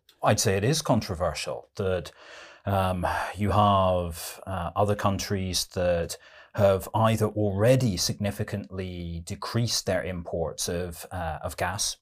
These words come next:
from Russia, or at least they have set in place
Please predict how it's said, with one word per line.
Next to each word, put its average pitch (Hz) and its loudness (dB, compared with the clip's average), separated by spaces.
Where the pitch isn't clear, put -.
from 95 -4
Russia, 92 2
or 107 8
at 113 -2
least 127 0
they 107 0
have 101 -2
set - 0
in 98 0
place 123 2